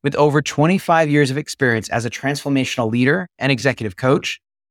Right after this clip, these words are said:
she has held key positions as global head of culture, transformation, head of sustainability, global head of compliance and ethics, as well as business excellence in multinational companies like G E and Oerlikon,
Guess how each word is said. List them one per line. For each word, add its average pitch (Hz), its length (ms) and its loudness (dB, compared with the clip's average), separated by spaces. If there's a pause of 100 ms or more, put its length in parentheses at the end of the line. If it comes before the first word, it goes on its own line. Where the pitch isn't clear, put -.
she - 140 0
has 156 120 2
held 160 200 0
key 175 260 -4
positions 143 600 -2
as 110 220 -4
global 135 280 0
head 131 160 2
of 98 120 -10
culture, 170 520 0 (380)
transformation, 139 880 -2 (300)
head 160 180 0
of 165 80 0
sustainability, 139 840 -2 (240)
global 160 260 2
head 160 160 2
of - 80 -6
compliance 135 500 -2
and 113 80 -4
ethics, 160 400 -4 (260)
as 131 140 -4
well 156 140 4
as 131 100 -2
business 175 440 -2
excellence 143 360 -4
in 139 240 0
multinational 151 640 -2
companies 131 340 -4
like 110 160 0
G 143 300 -2
E 151 260 -2 (280)
and 139 100 -4
Oerlikon, 151 540 0